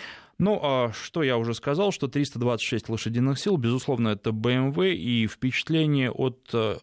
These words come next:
вождения самые-самые, что ни на есть, хорошие, потому что, а,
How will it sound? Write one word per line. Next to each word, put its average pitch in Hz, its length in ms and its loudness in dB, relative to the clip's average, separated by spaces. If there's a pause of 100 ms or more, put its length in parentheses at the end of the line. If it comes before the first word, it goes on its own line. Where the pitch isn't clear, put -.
вождения 131 760 0
самые-самые, 113 840 0
что 110 180 -4
ни 113 60 2
на 110 100 4
есть, 113 240 0
хорошие, 170 540 0
потому 131 800 -2
что, - 340 -6 (400)
а, 110 320 0